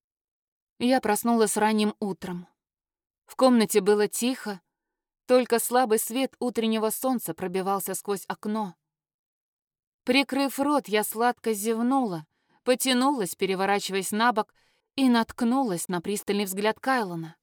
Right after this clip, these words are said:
Тот смотрел так сосредоточенно, что от усилий его пушистые ушки подрагивали, а маленькие пальчики крепко сжимали край одеяла.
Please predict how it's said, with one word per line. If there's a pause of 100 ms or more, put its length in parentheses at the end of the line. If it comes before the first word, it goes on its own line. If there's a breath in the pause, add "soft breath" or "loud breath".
(720)
Тот
смотрел
так
сосредоточенно, (440)
что
от
усилий (140 soft breath)
его
пушистые
ушки
подрагивали, (420)
а
маленькие
пальчики
крепко
сжимали
край
одеяла.